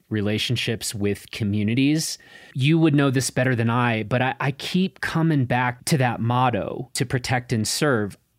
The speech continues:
And I looked this up, and if I have this right, I was like, "Is this actually a national motto of, like,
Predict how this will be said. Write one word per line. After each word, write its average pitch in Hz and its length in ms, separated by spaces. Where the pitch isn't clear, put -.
And 135 140
I 127 100
looked 151 340
this 147 320
up, 143 280
and 120 120
if 120 160
I 226 100
have 208 420
this 131 280
right, 120 520
I 170 120
was 220 220
like, 170 240
"Is 131 200
this - 340
actually 143 680
a 113 140
national 123 920
motto 135 760
of, 113 360
like, 110 360